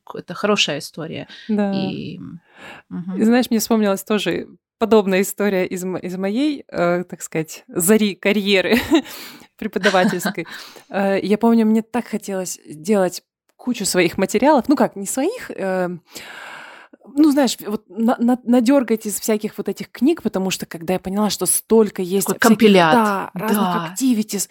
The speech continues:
Speaker 2: и мне
Speaker 1: А.
Speaker 2: хотелось просто бесконечно плодить эти карточки, ну вот в офлайне, да, все
Speaker 1: Мгм.
Speaker 2: ламинировать, чтобы все было цветное, разноцветное, а у нас на тот момент и так было куча карточек, очень много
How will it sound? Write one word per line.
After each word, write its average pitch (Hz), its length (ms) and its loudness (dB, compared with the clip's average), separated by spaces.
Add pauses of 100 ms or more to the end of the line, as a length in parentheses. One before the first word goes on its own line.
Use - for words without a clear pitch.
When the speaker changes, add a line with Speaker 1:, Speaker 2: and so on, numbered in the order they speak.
(380)
Speaker 2:
и 208 60 -2
мне 226 140 4
Speaker 1:
А. - 20 4
Speaker 2:
хотелось 240 480 2
просто 226 340 -4
бесконечно 214 600 0
плодить 208 340 -4
эти - 100 -14
карточки, 302 580 -2
ну 233 140 2
вот 180 240 -6
в 165 180 -12
офлайне, 170 460 0
да, 180 200 -2 (420)
все - 260 2
Speaker 1:
Мгм. 247 80 2
Speaker 2:
ламинировать, 233 580 4
чтобы - 220 -8
все - 220 0
было 220 160 2
цветное, 226 420 0
разноцветное, 220 720 0
а 190 80 0
у 202 40 0
нас 240 200 0
на 220 60 -8
тот 214 140 -4
момент 214 220 -2
и 190 60 -8
так 196 300 -4
было 170 220 -4
куча 180 400 -10
карточек, 165 640 -4
очень 180 220 -12
много 202 260 -4